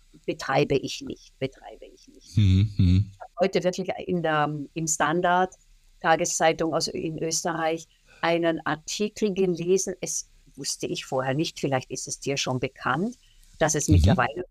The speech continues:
Speaker 1: Wissenschaftlern K-I-Menschen
Speaker 2: Ja,
Speaker 1: auf
Speaker 2: ja.
Speaker 1: Instagram gibt. Und das hat mich schockiert, da haben wir gedacht, da jetzt überhaupt nicht mehr.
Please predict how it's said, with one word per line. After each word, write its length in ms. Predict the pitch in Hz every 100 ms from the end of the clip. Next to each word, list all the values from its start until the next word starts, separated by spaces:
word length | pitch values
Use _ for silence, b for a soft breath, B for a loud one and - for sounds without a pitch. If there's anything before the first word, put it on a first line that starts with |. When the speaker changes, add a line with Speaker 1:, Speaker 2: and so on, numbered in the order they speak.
| _ -
Speaker 1:
Wissenschaftlern 680 | - 147 135 135 - 139 135
K-I-Menschen 920 | - 131 131 131 - 185 202 240 302 302 _ _ _ _ _ _ _ 156 156 151 151 98 117
Speaker 2:
Ja, 40 | -
Speaker 1:
auf 120 | 143
Speaker 2:
ja. 160 | 101 151
Speaker 1:
Instagram 560 | 147 - _ _ 170 - -
gibt. 160 | - _ _ _ _
Und 100 | - _
das 180 | - -
hat 80 | _ -
mich 200 | - -
schockiert, 600 | 127 - - 156 151 143
da 40 |
haben 80 | 135
wir 60 |
gedacht, 320 | 127 131 123 - _
da 160 | 147 127
jetzt 280 | 127 127 -
überhaupt 440 | 139 120 113 -
nicht 240 | 127 - -
mehr. 320 | 156 196